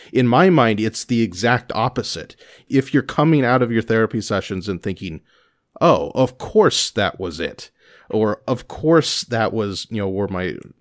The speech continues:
where I need to clean the metaphorical glasses. Like, that's the, that's the thing that I need to work on."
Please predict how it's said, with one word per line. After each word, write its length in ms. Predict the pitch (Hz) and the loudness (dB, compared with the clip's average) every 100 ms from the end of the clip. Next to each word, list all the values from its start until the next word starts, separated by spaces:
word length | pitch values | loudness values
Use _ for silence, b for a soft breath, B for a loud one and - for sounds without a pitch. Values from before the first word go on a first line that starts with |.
| - _ _ _ - | -20 _ _ _ -16
where 220 | 104 104 | -8 -6
I 100 | 101 | -4
need 180 | 101 90 | -6 -8
to 80 | - | -10
clean 480 | - 120 110 104 | -6 -2 -2 -2
the 180 | 98 101 | -4 -6
metaphorical 800 | 95 107 101 - 104 98 95 95 | -4 -4 -4 -4 -4 -4 -4 -8
glasses. 500 | 95 90 - 90 87 | -6 -6 -6 -10 -10
Like, 140 | 92 | -8
that's 240 | 101 98 - | -6 -6 -8
the, 180 | 107 98 B B B | -10 -12 B B B
that's 260 | 104 - 117 | -6 -4 -6
the 80 | |
thing 400 | - 110 101 98 | -4 -2 -2 -4
that 260 | 92 90 - _ _ - | -4 -6 -8 _ _ -12
I 80 | 104 | -8
need 220 | 98 98 | -8 -8
to 100 | 110 | -8
work 260 | 92 104 - | -4 -4 -2
on." 220 | 90 | -6